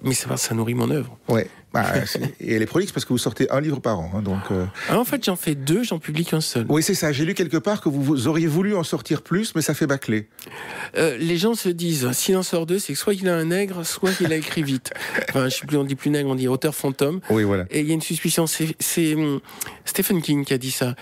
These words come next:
Speaker 1: Il a dit qu'on en sort trop, les, et il en sort quand même deux par an, mais
Speaker 2: Ouais.
Speaker 1: il dit qu'il faut en sortir qu'un par an, sinon ça fait suspect. Et, euh, moi, ma production est de dix pages par jour. Et, euh, dix pages par jour, je fais une sorte de premier mauvais roman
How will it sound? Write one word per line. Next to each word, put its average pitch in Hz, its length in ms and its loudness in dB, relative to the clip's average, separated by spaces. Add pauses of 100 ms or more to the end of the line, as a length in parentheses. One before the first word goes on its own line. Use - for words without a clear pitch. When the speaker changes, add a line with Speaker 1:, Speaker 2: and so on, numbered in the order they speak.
(160)
Speaker 1:
Il 127 100 0
a 135 60 2
dit 147 160 -2
qu'on 156 220 2
en 156 80 0
sort - 220 -4
trop, - 380 0
les, 143 140 -2
et 135 240 -2
il 127 160 2
en 131 60 2
sort 208 160 -4
quand 147 100 0
même 113 140 0
deux 131 140 2
par 117 200 -2
an, 165 80 0 (160)
mais 147 80 2
Speaker 2:
Ouais. 131 60 4
Speaker 1:
il 135 40 0
dit 165 60 -2
qu'il 185 100 -2
faut 175 100 2
en 156 40 2
sortir 151 320 -2
qu'un 175 160 0
par 160 140 0
an, 202 60 0
sinon 156 300 0 (260)
ça - 140 -2
fait 151 140 -2
suspect. 131 460 -2 (420)
Et, 139 300 2
euh, 127 560 0 (640)
moi, 170 540 -2
ma 156 420 -2
production 170 580 0
est 160 80 0
de 135 220 0
dix 131 200 -8
pages 151 300 -2
par 143 160 -2
jour. 147 240 0 (1120)
Et, 127 260 2
euh, 113 140 0
dix 127 160 -4
pages 151 260 -2
par 127 180 -2
jour, 165 240 2 (500)
je 123 160 -2
fais 156 240 0
une 147 100 0
sorte 147 200 -4
de 127 60 0
premier 151 380 2
mauvais 170 280 2
roman 139 400 0